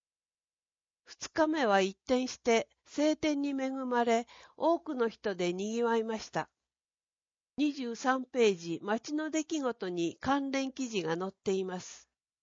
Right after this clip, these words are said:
今月の主な内容です。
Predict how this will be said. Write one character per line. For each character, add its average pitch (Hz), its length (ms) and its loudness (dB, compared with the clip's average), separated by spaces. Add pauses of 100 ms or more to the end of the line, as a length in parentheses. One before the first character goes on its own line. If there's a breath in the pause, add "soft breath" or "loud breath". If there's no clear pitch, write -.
(1600)
今 311 320 0
月 302 300 -2
の 269 240 2
主 311 260 0
な 196 160 0
内 220 300 2
容 208 180 -2
で 190 160 -4
す。 - 240 -16